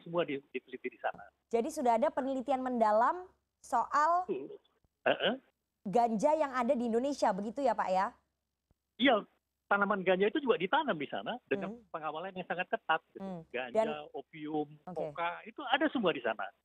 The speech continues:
Speaker 2: Oke.
Speaker 1: Karena pohon koka juga kan sama juga.
Speaker 2: Oke.
Speaker 1: Eh, koka, opium juga bahan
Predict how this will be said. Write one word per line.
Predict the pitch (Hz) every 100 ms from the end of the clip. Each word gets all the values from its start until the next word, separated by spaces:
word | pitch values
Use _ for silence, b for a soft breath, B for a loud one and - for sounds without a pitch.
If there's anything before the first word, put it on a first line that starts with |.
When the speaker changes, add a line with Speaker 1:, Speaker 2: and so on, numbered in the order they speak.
| _
Speaker 2:
Oke. | 175 160
Speaker 1:
Karena | 156
pohon | - 202 202
koka | 202 208 277
juga | 151 127 -
kan | - 254
sama | 180 170
juga. | 208 262 127 - _ _ 170
Speaker 2:
Oke. | 175 151
Speaker 1:
Eh, | 113 117 117 120 120 -
koka, | 123 - 110 175
opium | 175 285 330 277
juga | 151 135
bahan | 135 156